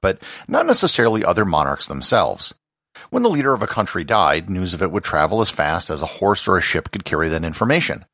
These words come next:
Likewise, once someone got the news, if you wanted to go to attend the funeral, it would take you just as long, if not longer, to go back. The end result is that you would seldom see monarchs attending funerals for other monarchs prior to the twentieth century.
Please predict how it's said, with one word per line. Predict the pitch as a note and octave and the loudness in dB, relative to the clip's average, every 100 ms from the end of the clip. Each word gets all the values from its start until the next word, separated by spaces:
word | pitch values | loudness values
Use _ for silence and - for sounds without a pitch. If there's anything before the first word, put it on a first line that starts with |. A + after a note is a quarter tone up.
| _ _ - - | _ _ -20 -4
Likewise, | A#2 B2+ - D#2+ F2 A#2+ - | 0 2 4 4 4 0 -2
once | F#2 F2 | -2 -2
someone | - F2 D2+ - | 0 -2 -2 0
got | E3 B3 | 2 2
the | G#2+ | 0
news, | E2+ D2+ A2 - - | -2 -4 -4 -6 -8
if | - | -12
you | E2+ | -8
wanted | C#2+ C#2+ D#2+ | 0 0 0
to | - | -2
go | F2 | 0
to | D#2+ D2+ | 0 -2
attend | - G3 F3 | 0 2 2
the | |
funeral, | - F2 D#2+ G2 | 0 -2 0 2
it | C#3+ | 2
would | D#3 | 0
take | - G2+ | 0 -2
you | A2 | -2
just | F#2 G#2 D#3 | 0 2 2
as | D3+ | 2
long, | F#2+ D#2+ D#2 D#2 _ | 2 4 2 -2 _
if | - - | -8 -2
not | E2+ - | -2 2
longer, | F#3+ D3 E2 D#2+ - | 0 2 0 -2 -4
to | F#2+ | 0
go | F2 | 0
back. | D2+ D2+ - - _ _ _ _ - - - | 2 -2 -4 -16 _ _ _ _ -14 -12 -2
The | E3 | 2
end | A#3 | 4
result | A#3 F3+ F#3 - | 4 4 2 2
is | F#2 A2 | 0 0
that | |
you | G2 | 2
would | G#2+ | 0
seldom | - F#2+ A2 A2 | 2 2 2 0
see | - G2 | 0 0
monarchs | F#2 G2+ D2+ F#2+ - | 2 2 2 -2 -4
attending | - E2 E2 E2 | -6 -4 -4 -6
funerals | E2+ D2+ F2 F2 | -6 -4 -4 -4
for | - - | -2 0
other | D2+ E2+ | 0 -2
monarchs | F#2 F#3 C3+ C2+ - | -2 0 0 0 -2
prior | - D2 D2+ | 0 2 2
to | - | -2
the | G2+ | -4
twentieth | - C#2+ D#2+ | -2 -2 -2
century. | - D#3+ - B1 | 0 0 0 -8